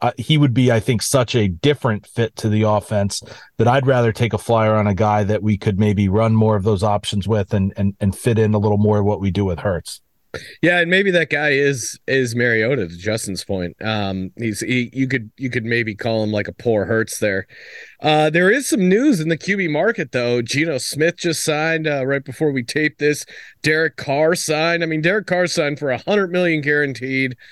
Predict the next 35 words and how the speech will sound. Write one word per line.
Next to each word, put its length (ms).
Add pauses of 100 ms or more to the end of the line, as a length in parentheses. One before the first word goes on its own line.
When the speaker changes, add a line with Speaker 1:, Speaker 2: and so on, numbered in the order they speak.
(380)
Speaker 2:
uh, 400 (100)
averaging 540
thirty-seven 800
and 180
a 80
half 320
million 440
dollars 480
a 60
year. 480 (1400)
Again, 440
I 140
think, 380
uh, 400 (100)
you 140
know, 260
Justin 400
and 100
I, 120
when 160
we 80
locked 360
up, 180 (100)
uh, 380 (340)
Hurts 320
at 160
thirty 420
million 400
a 40
year, 320
that 200
was 180
a 60
steal. 560
Now, 280